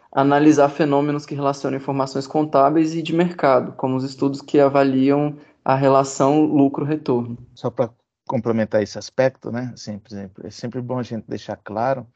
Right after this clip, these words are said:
Speaker 2: que quando a gente tá falando que o auditor, é, percebe as informações, a, a, o comportamento, a reação do mercado, a empresa que ele está auditando, né,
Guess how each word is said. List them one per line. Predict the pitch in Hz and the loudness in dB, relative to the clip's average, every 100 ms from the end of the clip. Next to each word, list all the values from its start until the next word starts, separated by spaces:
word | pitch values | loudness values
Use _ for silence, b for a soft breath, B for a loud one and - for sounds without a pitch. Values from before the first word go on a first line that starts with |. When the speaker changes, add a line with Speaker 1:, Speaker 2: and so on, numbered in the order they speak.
| _ | _
Speaker 2:
que | _ 101 - | _ -16 -12
quando | 107 110 | -12 -10
a | |
gente | 113 110 | -10 -12
tá | 117 | -14
falando | - 113 101 95 95 | -10 -8 -8 -10 -16
que | _ 101 92 90 87 - - | _ -14 -12 -12 -12 -14 -14
o | 101 | -12
auditor, | 101 98 - 101 92 92 - - _ _ _ _ _ _ | -12 -14 -14 -12 -10 -12 -16 -20 _ _ _ _ _ _
é, | 85 101 _ _ _ _ | -14 -14 _ _ _ _
percebe | - 107 - 120 139 135 120 | -8 -8 -8 -8 -6 -6 -4
as | 107 104 | -4 -6
informações, | 101 - 101 92 - 107 107 101 92 92 - - _ _ _ _ _ | -12 -12 -12 -14 -12 -8 -6 -6 -10 -16 -20 -20 _ _ _ _ _
a, | 101 101 - - | -12 -12 -12 -12
a, | 101 95 - | -12 -12 -14
o | 110 | -16
comportamento, | - 98 104 101 110 101 110 120 107 98 | -14 -14 -14 -16 -16 -12 -10 -8 -8 -12
a | |
reação | 98 98 90 - 113 | -10 -12 -12 -10 -10
do | 113 101 | -10 -12
mercado, | 98 - 98 98 101 - | -12 -14 -8 -6 -8 -10
a | - _ - | -18 _ -12
empresa | 107 120 110 | -4 -4 -4
que | 104 | -8
ele | 101 | -8
está | 98 - | -8 -10
auditando, | 92 90 90 107 139 104 | -12 -14 -12 -10 -8 -8
né, | 95 | -10